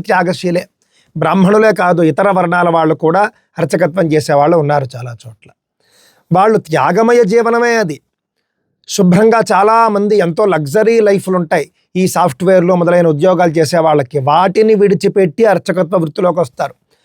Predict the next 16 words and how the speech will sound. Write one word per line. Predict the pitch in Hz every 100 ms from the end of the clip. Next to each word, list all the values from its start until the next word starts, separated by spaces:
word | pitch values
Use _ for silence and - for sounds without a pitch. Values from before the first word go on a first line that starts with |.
| _ _ -
అర్చకులకు | 151 - 190 214 202
పెళ్ళి | - 175 208
అవ్వడం | 208 208 202
కూడా | 202 208 196
చాలా | 185 185 170
కష్టం, | 135 - 123 _ _ _
వాళ్ళని | 170 175 160 170
చూస్తే | 151 214 139
జాలేస్తూ | 131 202 202 - 202 190
ఉంటుంది. | 156 175 120 - _ _ _ -
ఆలయాల్లో | 135 180 208 202 196 202 170 165
ట్రస్టీలు, | 160 147 - 196 196 185
మేనేజర్లు, | 160 180 190 180 180 185
వాళ్ళ | 147 170 170
టార్చర్లు | 180 170 196 190 190
వేరే | 185